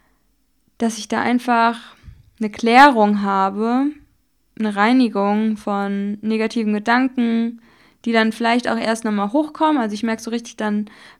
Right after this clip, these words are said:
beim Anfang vom Spazieren, dass ich noch so im Kopf bin und dass ich ganz viel so überlege und nach Lösungen finde. Und dann eine Viertelstunde später und ich bin so richtig auch dabei, diesen Prozess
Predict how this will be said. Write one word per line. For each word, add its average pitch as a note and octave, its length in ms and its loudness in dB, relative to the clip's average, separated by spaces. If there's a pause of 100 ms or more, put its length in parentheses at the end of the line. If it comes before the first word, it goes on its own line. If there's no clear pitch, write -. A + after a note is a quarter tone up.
beim G#3 200 -4
Anfang D4 400 2
vom D4+ 180 0
Spazieren, D4 580 0
dass A#3 140 2
ich A3+ 120 -4
noch A3+ 140 -2
so A3+ 120 -6
im G#3 120 -2
Kopf B3+ 320 0
bin D4 220 0
und A#3 80 0
dass A3 140 -4
ich A3 140 -8
ganz A3 240 -4
viel A3 260 -4
so G#3 100 -6
überlege A#3+ 680 0
und G#3+ 340 -6
nach G#3+ 340 -6
Lösungen A#3+ 560 0
finde. D4 400 -2 (480)
Und A3+ 160 -2
dann A#3 220 2
eine A#3 220 -4
Viertelstunde A#3 480 -4
später A#3+ 720 -2 (300)
und G#3+ 280 -2
ich - 380 -8 (640)
bin B3+ 320 4
so A#3 100 0
richtig D#4 600 0
auch B3+ 140 2
dabei, B3 520 2
diesen A3 240 -4
Prozess C4+ 680 -4